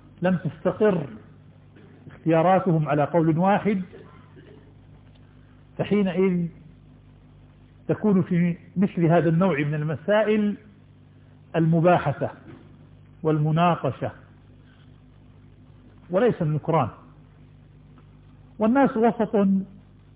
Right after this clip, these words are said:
في مثل هذا النوع، أو الناس ثلاثة أقسام في مثل هذا النوع، وسط وطرفان، منهم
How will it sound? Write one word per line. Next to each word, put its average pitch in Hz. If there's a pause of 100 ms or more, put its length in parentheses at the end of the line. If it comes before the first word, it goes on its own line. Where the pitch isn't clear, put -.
(480)
في 185
مثل 196
هذا 175
النوع، 190 (880)
أو 175
الناس 185 (280)
ثلاثة 170
أقسام 190
في 160
مثل 170
هذا 160
النوع، 190 (120)
وسط 175 (720)
وطرفان، 185 (2750)
منهم 185